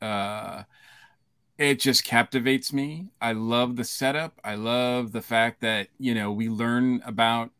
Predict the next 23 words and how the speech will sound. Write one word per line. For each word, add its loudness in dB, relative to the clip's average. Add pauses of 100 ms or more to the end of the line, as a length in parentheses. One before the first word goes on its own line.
Indy, 2 (520)
uh, -4
through -2
a -2
series 2
of -12
tests, -4 (580)
uh, -4
you -6
know, -4
going 4
through 2
these, 0
you -2
know, -4
trying 0
to 2
get 2
around 0
all 0
these -2
booby 0
traps. -6